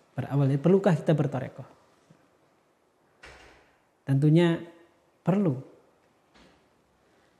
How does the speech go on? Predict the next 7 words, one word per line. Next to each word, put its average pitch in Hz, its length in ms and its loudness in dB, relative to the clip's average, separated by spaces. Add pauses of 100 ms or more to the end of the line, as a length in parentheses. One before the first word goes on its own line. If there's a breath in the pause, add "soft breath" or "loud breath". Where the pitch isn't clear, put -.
(180 soft breath)
Karena 135 240 -6
torekoh 139 400 -6
itu 143 240 -4
kita 123 240 -10
artikan 147 320 -6
adalah 139 240 -4
jalan. 135 400 -4